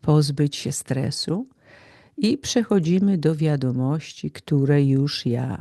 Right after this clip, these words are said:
będę tłumaczyć. Ogromnie ważna jest energia, kochani. Wszystko <laughs> jest energią. I wyraźnie tutaj mówi, uzdrawiająca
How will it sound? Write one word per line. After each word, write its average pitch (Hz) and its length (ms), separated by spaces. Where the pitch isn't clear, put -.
będę 131 480
tłumaczyć. - 800
Ogromnie 240 680
ważna 226 480
jest 226 280
energia, 220 680
kochani. 220 680
Wszystko - 1000
<laughs> 131 460
jest - 360
energią. 147 920
I 202 460
wyraźnie 156 720
tutaj 139 520
mówi, 143 840
uzdrawiająca 147 1200